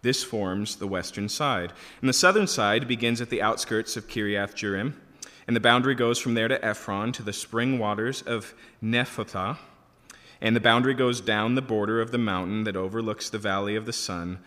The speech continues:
of Hinnom, which is at the north end of the valley of Rephaim.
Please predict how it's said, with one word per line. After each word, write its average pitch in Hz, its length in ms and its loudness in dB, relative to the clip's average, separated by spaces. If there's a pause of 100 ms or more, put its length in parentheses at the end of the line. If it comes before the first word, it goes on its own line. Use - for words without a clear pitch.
(140)
of - 160 -10
Hinnom, 98 420 -2 (560)
which 101 180 -6
is 104 120 -6
at 107 100 -10
the 120 60 -2
north 147 320 2
end 98 220 -2
of 101 80 -8
the 101 100 -4
valley 92 360 -2
of 113 120 -6
Rephaim. 98 500 -4